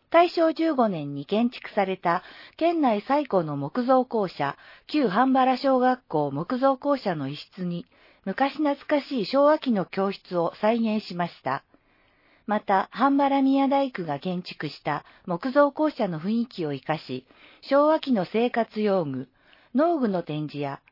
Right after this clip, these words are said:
催しなども開催する予定です。懐かしの学び屋で歴史探訪。郷土資料の保管施設として使用している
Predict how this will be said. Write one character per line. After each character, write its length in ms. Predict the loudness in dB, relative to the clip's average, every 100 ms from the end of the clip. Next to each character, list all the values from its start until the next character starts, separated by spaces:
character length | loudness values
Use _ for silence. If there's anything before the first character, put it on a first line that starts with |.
| -4
催 320 | 0 2 0
し 140 | 0
な 120 | -2
ど 140 | 0 0
も 200 | -2 -2
開 200 | 0 0
催 220 | 2 0
す 160 | 0 -2
る 140 | 0
予 120 | 0 0
定 240 | -2 -4
で 140 | -4 -8
す。 60 | -12 _ _ _ _ _ _ _ _ _ _ _ _ _ _ _ -4
懐 240 | -4 -2
か 140 | -2 0
し 100 | 2
の 180 | 0 0
学 320 | 0 2 2
び 100 | 2
屋 140 | 2 2
で 260 | -2 -2 -6
歴 320 | -6 -4 -4
史 120 | -6 -2
探 260 | 0 0
訪。 340 | -2 -2 -4 -10 _ _ _ _ _ _ _ _ _ -4
郷 260 | 2 4
土 120 | 2
資 180 | 0 -2
料 200 | 0 0
の 220 | 0 -4 -8
保 120 | -8
管 280 | 0 2 2
施 60 | 0
設 260 | -4 -4
と 100 | -6
し 140 | -4 -6
て 100 | -8
使 180 | -2
用 180 | 0 0
し 120 | -2
て 140 | 0 0
い 100 | 0
る 220 | -4 -6